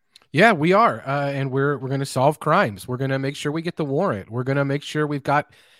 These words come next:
everything lined up so we can make things stick. We're gonna work with lawyers. We're gonna look at the day-to-day of what the cops are doing, the law enforcement officers. This is Justified. This is Justified in another time and in another place, uh, but with at least one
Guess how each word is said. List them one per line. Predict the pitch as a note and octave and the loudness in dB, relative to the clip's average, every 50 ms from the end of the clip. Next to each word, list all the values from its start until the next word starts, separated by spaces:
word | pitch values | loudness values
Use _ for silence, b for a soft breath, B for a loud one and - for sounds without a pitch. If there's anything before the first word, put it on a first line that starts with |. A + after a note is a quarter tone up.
| b b _ | b b _
everything | C#3 D3+ E3+ D#3+ E3+ F3+ E3 - - F3 E3+ E3+ | 2 2 2 2 0 -2 -4 -2 -4 -4 -2 0
lined | D#3+ D#3+ D#3+ D#3+ D#3 D3 | 2 2 2 2 2 2
up | E3+ G3 F#3 - | 2 2 2 0
so | - - C3 | -4 -4 -4
we | C3+ C3 | -4 -4
can | - C3+ A#2+ | -2 -2 -2
make | B2+ C#3+ - - | -2 -2 -4 -4
things | - D#3 D3 C#3 B2 | -4 -4 -4 -4 -6
stick. | - - - - G#3 G3+ - - - | -8 -12 -6 -2 -2 -2 -2 -2 -6
We're | A#2+ | -4
gonna | - C3 C3+ C3+ C3 | -4 -2 -2 0 0
work | D3 F3+ - - | 0 0 0 -2
with | F#3+ F#3 - D#3 | -4 -4 -2 0
lawyers. | E3 F#3+ G3 F3+ C3 A2 G#2+ G2 F2+ | 2 4 4 4 2 0 -2 -4 -6
We're | G#2+ A#2 | -8 -6
gonna | A#2+ D3 C#3+ C#3+ C#3+ C#3+ C#3 B B B B B B B B | -4 -2 0 2 2 2 0 B B B B B B B B
look | - C#3 C#3 D#3+ - - | -4 0 2 2 2 2
at | F#3 C3+ - | -2 -2 -2
the | D#3+ D#3 D#3+ D#3 C#3 | 0 0 0 0 0
day-to-day | D3 D3+ D#3+ E3 E3+ D#3 C#3 D#3 D#3+ E3+ | 2 2 2 2 2 2 2 2 2 2
of | E3+ D#3 C#3 | 0 0 -2
what | F3 E3+ - | -4 -4 -6
the | - | -8
cops | - - - D#3 E3+ E3+ - - C#3 | -6 -2 0 2 2 0 -2 -4 -6
are | B2+ | -6
doing, | A2+ A#2+ A2+ G#2+ G#2 G2 F#2+ G2 | -4 -4 -6 -6 -6 -8 -10 -10
the | G2 | -8
law | A2+ B2+ C#3+ D3 D3+ D3 | -4 0 2 2 2 2
enforcement | C#3 - - C3 B2 - - A#2+ A2 G#2+ | -2 -4 -6 -6 -6 -6 -6 -6 -6 -6
officers. | G2+ F#2+ F#2 - - - - F2+ F2 | -6 -6 -8 -12 -16 -18 -16 -12 -10
This | C#3 D#3+ - | -10 -8 -8
is | G#3+ G#3 - | -8 -8 -4
Justified. | - G#3 A#3+ - - F#3+ - - - - - E2 _ | -2 -2 -2 -2 -4 -6 -6 -8 -10 -10 -12 -10 _
This | C#3+ D3+ - - | -8 -8 -8 -8
is | A#2+ | -6
Justified | - - D#3 - - D3+ - - D#3 D3 D3 C#3+ C#3 b b b b b b b b b | -4 -2 -2 -2 -4 -4 0 2 2 4 2 2 -2 b b b b b b b b b
in | D#3+ D#3+ | 0 0
another | D#3+ D#3 D3 D3 D3+ G3+ | 2 4 4 4 4 2
time | G#3 - D#3 C3 B2+ B2+ D3 E3+ - _ _ | 0 0 0 0 2 0 -2 -4 -8 _ _
and | B2+ B2 | -6 -4
in | B2 A#2+ | -4 -4
another | A2+ G#2 G2 G2 G#2 C#3+ D#3+ | -4 -6 -8 -8 -8 -8 -8
place, | - - G#2 F#2 F#2+ A2+ - - - _ | -8 -10 -10 -10 -10 -10 -14 -16 -16 _
uh, | - A#2 A2 G#2+ G#2+ G#2+ | -6 -6 -4 -4 -4 -4
but | G#2 A2 G3 G#3 - - D3 | 2 4 4 4 4 2 -2
with | F#3 F3+ - - D3 | -2 -2 -2 -4 -6
at | C3+ B2+ | -6 -4
least | C#3+ E3 G3+ G3 - - | -4 -4 -4 -4 -6 -8
one | A#2 A#2+ C3+ D3 C3+ A#2 A#2+ C3 | -6 -2 0 0 2 0 -2 -4